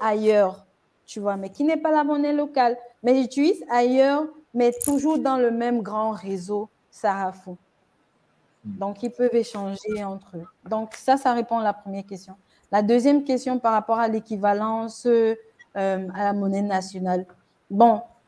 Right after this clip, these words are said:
Speaker 1: très souvent, euh, euh, l'équivalence, ça sera jamais du fois deux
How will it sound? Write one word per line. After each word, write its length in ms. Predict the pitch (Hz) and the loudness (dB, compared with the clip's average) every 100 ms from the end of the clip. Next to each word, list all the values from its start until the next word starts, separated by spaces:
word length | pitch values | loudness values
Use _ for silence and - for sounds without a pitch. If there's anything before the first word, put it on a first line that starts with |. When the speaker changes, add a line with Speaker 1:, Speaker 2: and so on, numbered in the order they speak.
| _ | _
Speaker 1:
très 400 | - - 262 262 | -20 2 8 10
souvent, 800 | 262 - 247 214 220 240 240 233 | 8 4 0 0 2 2 2 2
euh, 340 | 214 196 185 180 180 - _ - | 0 0 0 -4 -8 -20 _ -6
euh, 500 | 185 180 180 175 180 | -4 -2 -4 -4 -2
l'équivalence, 840 | 202 202 208 208 208 220 226 220 - _ - - _ - 196 - - _ _ - | -4 -2 2 2 2 0 -2 -6 -12 _ -20 -20 _ -16 -16 -18 -20 _ _ -4
ça 240 | - 226 | 2 2
sera 260 | - 214 254 | 4 4 4
jamais 380 | 220 202 220 | 4 0 -2
du 160 | 202 196 | -4 -6
fois 320 | 185 196 185 | -6 2 2
deux 480 | 175 180 202 220 277 | 4 2 0 -2 -6